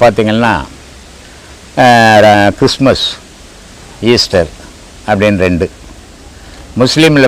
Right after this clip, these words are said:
பார்த்தீங்கன்னா ரம்ஜான், பக்ரீத் அப்படின்னு ரெண்டு. ஆனா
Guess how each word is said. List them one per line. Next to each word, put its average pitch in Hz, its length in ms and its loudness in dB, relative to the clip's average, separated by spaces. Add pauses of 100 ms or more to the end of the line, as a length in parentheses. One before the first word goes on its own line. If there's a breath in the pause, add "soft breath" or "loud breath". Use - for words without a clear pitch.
பார்த்தீங்கன்னா 107 440 0 (360)
ரம்ஜான், 104 440 0 (380)
பக்ரீத் 90 480 -4 (200)
அப்படின்னு 87 400 -4
ரெண்டு. 76 240 -8 (1000 loud breath)
ஆனா 147 140 2